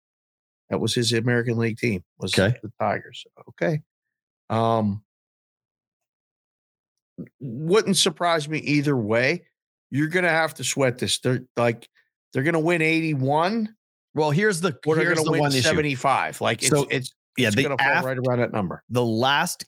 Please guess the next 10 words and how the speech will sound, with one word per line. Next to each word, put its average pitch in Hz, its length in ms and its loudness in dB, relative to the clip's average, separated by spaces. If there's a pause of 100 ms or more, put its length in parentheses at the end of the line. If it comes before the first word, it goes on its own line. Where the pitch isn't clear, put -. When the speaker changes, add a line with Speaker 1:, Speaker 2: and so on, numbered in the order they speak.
Speaker 2:
games 139 540 2
of 117 160 0
the 110 100 2
regular 107 480 2
season 123 640 2 (320)
for 107 160 2
the 95 80 0
Tigers 110 580 0
due 101 320 0
to 98 480 2